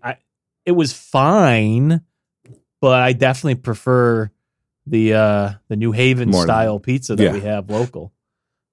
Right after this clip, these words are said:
Speaker 2: It feels to me like the ratios are off. You have
Speaker 1: Yeah.
Speaker 2: a crust, and then you have, like, I want fifty percent crust, and then the other fifty percent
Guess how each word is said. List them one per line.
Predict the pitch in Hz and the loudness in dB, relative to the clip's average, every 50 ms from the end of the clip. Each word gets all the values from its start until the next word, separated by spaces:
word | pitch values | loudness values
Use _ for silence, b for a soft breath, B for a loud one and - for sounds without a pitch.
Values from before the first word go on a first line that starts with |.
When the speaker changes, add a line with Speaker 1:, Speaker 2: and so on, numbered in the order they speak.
| - - | 0 2
Speaker 2:
It | 165 170 - | 2 2 0
feels | - - - 220 262 302 320 311 294 - - - | -4 0 2 4 4 4 4 2 2 0 -2 -2
to | - - 156 | -2 0 2
me | 147 135 123 107 95 90 90 90 92 95 95 - _ - | 2 4 2 2 2 0 -2 -2 -4 -8 -12 -16 _ -8
like | - 123 117 107 104 98 _ _ _ - - - 127 113 104 - - | -2 0 0 0 0 -4 _ _ _ -20 -14 -12 -12 -12 -12 -10 -2
the | - 123 | -2 0
ratios | 107 95 104 127 160 - - - 85 73 71 69 - - - | 0 2 2 0 0 0 -2 -4 -2 -4 -4 -4 -6 -4 -6
are | 67 62 - | -6 -6 -6
off. | - - - - - - - - _ _ _ _ _ _ _ _ _ - | -8 -12 -16 -16 -16 -18 -18 -20 _ _ _ _ _ _ _ _ _ -4
You | 101 104 98 | -4 -2 -2
have | - 113 113 110 107 107 | 0 0 0 0 0 0
Speaker 1:
Yeah. | 127 139 98 87 - - | -2 -2 -4 -6 -10 -12
Speaker 2:
a | - | -10
crust, | - - - - 160 147 131 - - - - - - _ - | -8 -4 -2 0 0 0 0 -2 -6 -6 -8 -12 -12 _ -2
and | 120 123 120 | 0 0 2
then | 117 117 113 113 | 2 2 0 0
you | 113 110 104 | -2 -2 -4
have, | - - 117 107 104 - - | -4 -4 -4 -4 -4 -6 -8
like, | 113 110 104 90 - - b b b b _ _ _ _ _ _ _ | -6 -6 -6 -8 -8 -14 b b b b _ _ _ _ _ _ _
I | - 110 127 | -4 -2 -2
want | 127 143 151 147 147 143 - - - - _ _ _ _ _ _ _ _ _ _ - | 0 0 2 0 0 0 -2 -6 -10 -12 _ _ _ _ _ _ _ _ _ _ -16
fifty | - - - 170 156 - - 185 | -8 -2 0 0 0 0 -2 -4
percent | 156 - 170 147 - 156 143 135 123 - | -2 0 0 0 0 0 -2 -2 -4 -8
crust, | - - 123 107 107 - - - - - - - _ _ _ _ _ _ _ _ _ _ _ _ - | -4 -2 -2 -2 -2 -4 -6 -8 -10 -10 -14 -20 _ _ _ _ _ _ _ _ _ _ _ _ -4
and | 104 113 113 110 | -2 -2 0 0
then | 117 107 107 107 107 | 0 0 0 -2 -2
the | 95 113 113 120 | 0 0 0 0
other | 123 117 113 | 0 0 -2
fifty | - - 131 113 - - 120 | -2 -2 -4 -4 -4 -6 -8
percent | 101 - 113 - - 117 107 101 95 - | -6 -6 -6 -6 -4 -4 -4 -6 -6 -8